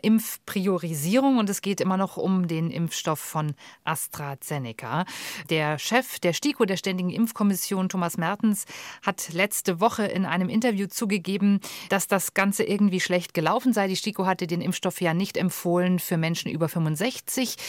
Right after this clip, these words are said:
entgegen der Europäischen Arzneimittelbehörde ema, die das, äh,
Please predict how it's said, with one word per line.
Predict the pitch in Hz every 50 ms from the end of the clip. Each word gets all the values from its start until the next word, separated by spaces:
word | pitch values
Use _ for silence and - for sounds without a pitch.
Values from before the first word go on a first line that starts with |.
| - - - -
entgegen | - - 180 170 - - - 185 190 190 185 185 185 180 165 151 -
der | 165 156 151 147
Europäischen | - 147 139 151 - - 185 208 - - 185
Arzneimittelbehörde | - 156 165 - - 185 175 170 170 165 - 165 147 156 151 143 147 139 143 -
ema, | - 185 214 226 220 202
die | 185 160 170 165
das, | 147 156 151 - - - - -
äh, | - 156 151 147 - -